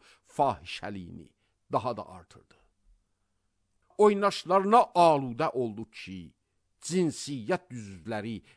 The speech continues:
eşşəklərinki kimi, toxumları atlarınki kimi idi.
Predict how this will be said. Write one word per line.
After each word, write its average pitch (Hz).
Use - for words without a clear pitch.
eşşəklərinki 131
kimi, 101
toxumları 107
atlarınki 104
kimi -
idi. -